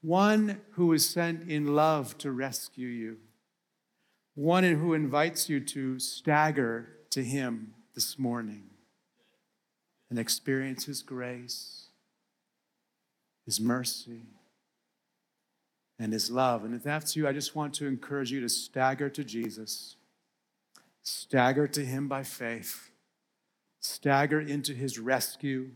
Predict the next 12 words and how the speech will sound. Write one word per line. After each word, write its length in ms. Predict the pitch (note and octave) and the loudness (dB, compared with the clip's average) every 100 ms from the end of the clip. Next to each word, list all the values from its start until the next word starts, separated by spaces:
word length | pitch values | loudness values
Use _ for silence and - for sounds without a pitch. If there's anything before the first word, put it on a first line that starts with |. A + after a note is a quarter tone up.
| - | -16
surrendering 1000 | - - C3+ B2+ C#3+ E3+ D#3+ E3+ E3+ E3 | -10 -2 2 4 6 6 4 4 2 0
to 180 | - D#3 | -2 -2
him 320 | C3 A#2 A#2 - - - _ _ _ _ _ | -2 -4 -6 -10 -20 -20 _ _ _ _ _
and 160 | A#2+ A2+ | -4 -2
finding 720 | - B2+ C3+ B2+ A#2 A2+ G2+ - _ _ _ | 0 0 0 0 -2 -4 -10 -20 _ _ _
life 600 | B2 A#2+ B2+ A#2+ - - | 0 4 4 2 -2 -8
as 300 | C#3+ B2 G2+ | -6 -6 -6
Jesus 460 | F2 B2+ C3 A#2 - | -4 -2 -2 -2 -6
becomes 560 | B2 A2+ B2+ A#2+ G#2+ | -8 -8 -6 -4 -4
bigger 600 | A2+ G2 C3 B2+ A#2+ G2+ F2 - | -6 -4 -4 -4 -4 -8 -12 -14
for 80 | |
you. 300 | A2 G2+ G2+ | -12 -10 -12